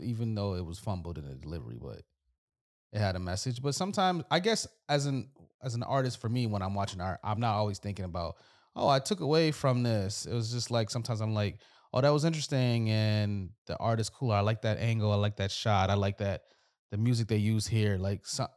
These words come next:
I'm not usually thinking about, Oh, I have to create some message that people will take away from it. It's just, I wanna tell good st-, I, I don't think every story has to have a message. It's just a story.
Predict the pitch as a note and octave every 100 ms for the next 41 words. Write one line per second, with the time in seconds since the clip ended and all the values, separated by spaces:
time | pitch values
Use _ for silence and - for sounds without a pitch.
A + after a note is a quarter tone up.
0 | _ B2+ D#3+ F3 E3+ C#3+ C3 B2+ B2 A2+
1 | A#2 A#2 G#2+ G#2 G2 - _ _ _ _
2 | _ _ _ _ _ _ C3 A2+ G#2+ A#2
3 | - G#2 F#2 - _ _ _ _ _ _
4 | _ _ - - - A2 A2 G#2+ G2+ -
5 | - G#2 G2 G2+ F#2+ - F#2 E2+ F#2 F2+
6 | G2+ F2+ E2+ E2 F2 D#2+ E2+ G2 F2+ D2+
7 | - _ _ _ _ - A2+ B2 - -
8 | G#2+ B2 C3+ A2+ - _ - - G#2+ G2
9 | G#2 - - C#3+ D3 - - F#3 G#3 F#3
10 | D#3+ D#3+ D#3+ - D#3+ C3+ B2 A#2+ - A#2
11 | G#2 G#2 G#2+ - F#2 F2+ G2+ - - G2
12 | D2